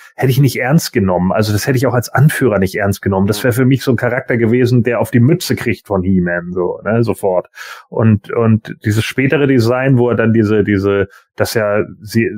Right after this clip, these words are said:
in einer abgewandelten Form, glaub ich, für Horde Prime dann genommen haben, wo er diese Stacheln auf dem Kopf hat,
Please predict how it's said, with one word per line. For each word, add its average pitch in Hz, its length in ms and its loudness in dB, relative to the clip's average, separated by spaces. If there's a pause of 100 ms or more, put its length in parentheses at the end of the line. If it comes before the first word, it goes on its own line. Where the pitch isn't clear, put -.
(260)
in 113 120 0
einer 104 100 0
abgewandelten 113 580 0
Form, 120 260 2
glaub 110 160 2
ich, - 80 0
für 104 120 -4
Horde 107 220 -2
Prime 135 340 0
dann 104 200 2
genommen 101 280 0
haben, 104 180 0
wo 104 100 2
er 98 40 2
diese 98 180 -2
Stacheln 143 400 -2
auf 120 160 0
dem 131 160 2
Kopf 135 240 -2
hat, 127 180 0